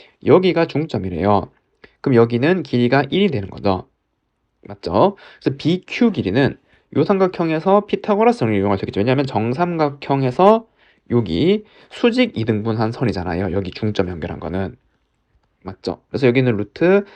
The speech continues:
X제곱 더하기 일이고 여기는 구십 도가 될 수밖에 없는 조건이고 그 다음에 비큐의 길이를 구했고 에이큐의 길이는 도형의 성질이죠. 일이고 루트 삼이잖아요. 정삼각형이니까.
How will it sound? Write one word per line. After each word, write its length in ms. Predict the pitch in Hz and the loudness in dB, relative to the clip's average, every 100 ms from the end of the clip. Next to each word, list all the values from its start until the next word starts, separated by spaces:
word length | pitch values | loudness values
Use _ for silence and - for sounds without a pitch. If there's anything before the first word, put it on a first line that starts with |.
| - - | -20 -6
X제곱 440 | 156 160 - 156 - | -2 -2 0 0 0
더하기 340 | 107 107 113 | 0 0 0
일이고 500 | 110 107 131 175 196 - | -2 0 4 8 8 4
여기는 260 | 107 101 | 0 -2
구십 240 | - 110 - | -2 -4 -2
도가 160 | 101 | -4
될 140 | 92 101 | -4 -4
수밖에 260 | 95 - | -6 -4
없는 240 | 87 87 95 | -4 -4 -8
조건이고 880 | 101 - 85 - 78 98 165 202 - - - - | -8 -8 -8 -6 0 4 4 2 -4 -20 -20 -4
그 100 | - | 0
다음에 360 | 147 175 143 - - - | 2 2 -2 -6 -20 -8
비큐의 640 | 175 180 - - 190 147 | -6 -6 -4 0 2 2
길이를 380 | 135 135 151 175 | 2 2 0 -2
구했고 580 | - 95 87 - 123 - _ - _ - - | -2 -2 -2 0 0 0 _ -20 _ -10 0
에이큐의 520 | 175 180 180 208 165 | 2 2 2 2 2
길이는 540 | 123 117 143 190 233 - _ - | 2 0 2 2 2 -6 _ -4
도형의 340 | 104 131 190 | 2 4 4
성질이죠. 680 | 165 143 151 104 120 113 - _ _ _ | 2 -2 -2 0 2 2 0 _ _ _
일이고 580 | - 190 196 185 196 202 | -2 2 4 4 6 6
루트 200 | 107 113 | 4 -2
삼이잖아요. 460 | 120 156 101 87 90 | -4 -2 -2 -2 -2
정삼각형이니까. 920 | 95 95 110 82 - 71 67 - 95 | -2 -2 -2 -4 -8 -8 -10 -4 -4